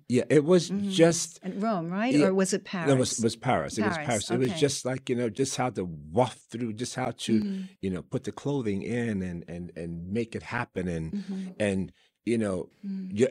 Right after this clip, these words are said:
Speaker 1: attitude must change because the way you walk for couture was not the same for ready to wear.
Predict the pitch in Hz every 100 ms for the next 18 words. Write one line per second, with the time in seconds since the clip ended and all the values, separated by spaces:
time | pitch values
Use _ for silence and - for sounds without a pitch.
0 | 117 131 123 - 101 101 120 - - 104
1 | 98 107 101 95 92 120 139 120 107 -
2 | 104 101 - 110 98 95 98 87 76 -
3 | 90 82 - 82 82 67 57 -